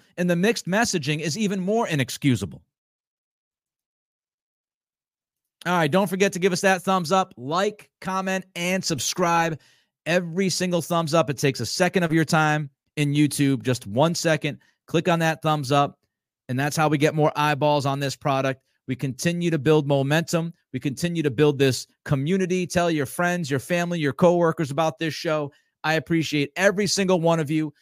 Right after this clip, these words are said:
Of course, in a few hours, Gerard Mayo is going to introduce formally his coordinators, and all three coordinators will talk with the media today. So we'll certainly have some comments from them on tomorrow's show,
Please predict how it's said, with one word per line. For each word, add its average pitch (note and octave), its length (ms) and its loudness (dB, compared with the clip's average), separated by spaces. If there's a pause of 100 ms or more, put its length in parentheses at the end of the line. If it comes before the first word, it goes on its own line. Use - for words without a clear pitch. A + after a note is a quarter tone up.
(120)
Of C3 120 -6
course, G3+ 300 2
in D#3 80 2
a B2+ 40 2
few A3 300 0
hours, C3+ 540 2 (280)
Gerard E3 400 4
Mayo E3+ 340 2
is C#3 100 0
going D#3+ 160 -2
to D#3 120 -4
introduce D#3 760 -2 (100)
formally D#3+ 640 0 (240)
his E3+ 220 2
coordinators, D3 840 2 (680)
and E3+ 200 0
all F#3+ 300 4
three G3 280 -2
coordinators D#3+ 720 2
will D3+ 200 0
talk E3+ 340 0
with D#3 140 -2
the D3+ 80 0
media D#3 340 2
today. A2 300 -2
So C3+ 340 0 (360)
we'll D3 140 -2
certainly F#3 420 0
have E3 240 2
some C#3+ 200 -4
comments E3 440 -2
from D3 200 -4
them D#3 200 0
on C#3 120 -2
tomorrow's D#3+ 560 0
show, D#3 420 -2